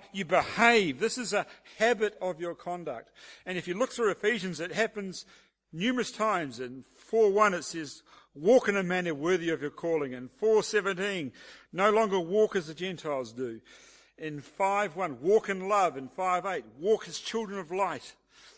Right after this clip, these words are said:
In five fifteen, "Look carefully at how you walk." It's a major verb he's using here.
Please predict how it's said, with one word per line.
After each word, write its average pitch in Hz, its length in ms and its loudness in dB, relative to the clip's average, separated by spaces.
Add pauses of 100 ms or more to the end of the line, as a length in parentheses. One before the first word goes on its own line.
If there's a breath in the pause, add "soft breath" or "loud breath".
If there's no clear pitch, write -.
(320 loud breath)
In 156 180 -8
five 196 380 4
fifteen, 190 720 -4
"Look 180 160 -10
carefully 202 460 0
at - 80 -6
how 175 240 -10
you 165 220 -8
walk." 151 440 -14 (1400 soft breath)
It's - 120 -14
a - 20 -10
major 196 500 0 (1700 soft breath)
verb 208 440 8
he's 156 320 -6
using 196 420 -4
here. 139 380 -12